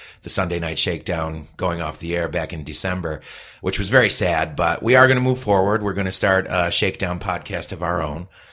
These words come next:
and it's gonna feature local music in Rochester, as we always have. Uh, so we're looking forward to the future, but I know you wanna talk about the past and how the Shakedown came to be. So going all the way back,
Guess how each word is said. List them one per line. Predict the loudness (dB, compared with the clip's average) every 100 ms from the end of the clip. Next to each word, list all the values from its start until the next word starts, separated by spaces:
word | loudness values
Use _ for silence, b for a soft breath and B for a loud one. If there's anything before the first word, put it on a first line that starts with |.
| B B
and | -8 -8
it's | -6
gonna | -8 -8
feature | -6 -4 -2 -2 -2 -4 -4
local | -4 -2
music | -2 -2 -4 -4
in | -4
Rochester, | -2 -2 -2 -4 -2 -4
as | -4
we | -6
always | -6 -6 -6
have. | -4 -6 -8 B B B B -8
Uh, | -4 -4 -2
so | 0
we're | 4
looking | 4 2
forward | 2 2 2
to |
the | -2
future, | -2 -2 0 -4
but | -2 2
I | 4
know | 4
you | 4
wanna | 4
talk | 4 2 2
about | -2 2
the |
past | 4 4 2 0
and | -4
how | -2 -2
the | -2 -4
Shakedown | -2 -2 -2 -4 -6
came | -4 -4
to | -4
be. | -2 0 0 -2 B B B B
So | 2 4 6 2 -4 _ _ _ _ _ _ _ _ _ _
going | 2 4
all | 6 6
the | 6
way | 2
back, | 2 2 0